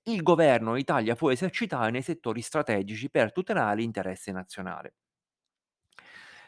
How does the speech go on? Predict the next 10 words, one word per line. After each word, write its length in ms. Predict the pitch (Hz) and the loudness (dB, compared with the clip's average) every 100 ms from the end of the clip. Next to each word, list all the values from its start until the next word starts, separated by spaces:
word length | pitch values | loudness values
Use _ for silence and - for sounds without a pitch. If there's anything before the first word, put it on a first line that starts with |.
| _ | _
Ehm, 520 | 135 123 120 120 117 - | 2 6 6 4 0 -2
in 180 | 185 208 | 0 2
inglese 580 | 208 196 226 233 220 175 | 2 2 2 2 0 0
non 280 | 151 214 190 | 2 0 -2
si 100 | 165 | -4
riscontra 920 | 180 - - 170 139 131 147 180 - | -4 -4 0 2 2 -2 -2 -2 -2
un 260 | 127 117 113 | -4 -4 -4
termine, 760 | 131 123 117 113 113 110 104 - | -2 -2 -2 -6 -4 -6 -6 -12
mhmm, 680 | 110 104 101 104 104 101 95 _ - - - - _ _ - | -12 -10 -10 -10 -10 -10 -12 _ -20 -20 -20 -20 _ _ -12
ehm, 200 | 107 | -10